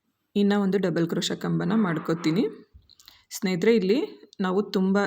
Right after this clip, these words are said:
ಆ, ಗ್ಯಾಪ್ ಕೊಡಬಾರ್ದು. ಕಂಬ, ಕಂಬದ ಪಕ್ಕದಲ್ಲೇ ಕಂಬಗಳನ್ನ ಮಾಡ್ಕೋಬೇಕು.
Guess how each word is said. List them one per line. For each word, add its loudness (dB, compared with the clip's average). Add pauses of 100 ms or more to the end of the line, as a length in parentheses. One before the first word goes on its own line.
(220)
ಆ, -4 (160)
ಗ್ಯಾಪ್ 0
ಕೊಡಬಾರ್ದು. 0 (260)
ಕಂಬ, 0 (320)
ಕಂಬದ 0
ಪಕ್ಕದಲ್ಲೇ -2 (100)
ಕಂಬಗಳನ್ನ 0 (120)
ಮಾಡ್ಕೋಬೇಕು. -6